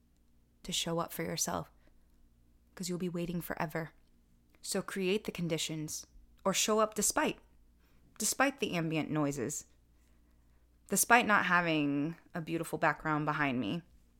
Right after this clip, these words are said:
Show up for yourself, take up space. You deserve to do that. And if you'd like support,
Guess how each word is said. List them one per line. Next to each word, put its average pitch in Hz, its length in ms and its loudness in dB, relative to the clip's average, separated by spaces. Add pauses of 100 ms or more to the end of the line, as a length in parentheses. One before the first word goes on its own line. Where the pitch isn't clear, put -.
(1500)
Show 190 260 4
up - 120 4
for - 100 -4
yourself, 151 360 0 (400)
take 190 180 -2
up 180 80 0
space. - 360 0 (180)
You 190 160 0
deserve 170 640 0
to - 100 -10
do 160 180 -6
that. - 260 -2 (560)
And 170 180 -2
if 165 140 -8
you'd - 240 -8
like 190 320 2
support, 95 580 -2